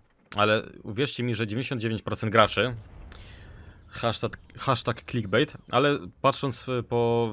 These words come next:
wynik, e, tej bitwy, patrząc po jego kolorek, no, na tym czołgu wątpię, że, no, te przys-, przysłowiowe dziewięćdziesiąt dziewięć procent, e, graczy wota zrobi w ogóle, mm, taki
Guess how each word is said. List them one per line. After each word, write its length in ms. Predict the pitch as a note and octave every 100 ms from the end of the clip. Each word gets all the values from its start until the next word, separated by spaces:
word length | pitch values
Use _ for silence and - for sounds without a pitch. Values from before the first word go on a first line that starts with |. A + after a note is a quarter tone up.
| G2+
wynik, 420 | B2 C3+ A#2 -
e, 960 | G#2 G2+ G2+ G2 G2 F#2+ - D#2+ D#2+ E2
tej 160 | A2
bitwy, 400 | G#2 B2 G2+ B2+ - - _ _ _ - - - - - - -
patrząc 260 | - - G#2+
po 80 | A#2
jego 120 | F#2+
kolorek, 440 | G#2+ G#2+ A#2+ - - - - - -
no, 240 | - B2 B2+
na 140 | A#2
tym 160 | C3+ C3+
czołgu 480 | B2+ B2+ B2+ B2 A#2
wątpię, 440 | G2 C#3 - B2
że, 800 | G2 A2 A2 A2 A2 A2 G#2 - - - - - - F#2 F#2
no, 160 | G2+
te 140 | G#2+ A2
przys-, 460 | - A#2 - - -
przysłowiowe 580 | A#2+ A#2 A2 A2 G#2+
dziewięćdziesiąt 380 | G2+ G#2+ A2 A2
dziewięć 200 | G#2+ G#2
procent, 400 | - G2+ G#2+ F#2+
e, 200 | F#2+ G2
graczy 340 | F#2+ A2+ - F#2+
wota 380 | G#2 G#2 G#2
zrobi 320 | F#2+ G2+ G2+ G2
w 80 |
ogóle, 340 | G2 G2+ G#2 G2+ - - - - - - - - _
mm, 420 | G2 G2 F#2+ G2+ G2
taki 640 | A2 - A2+ G#2 G#2+ G2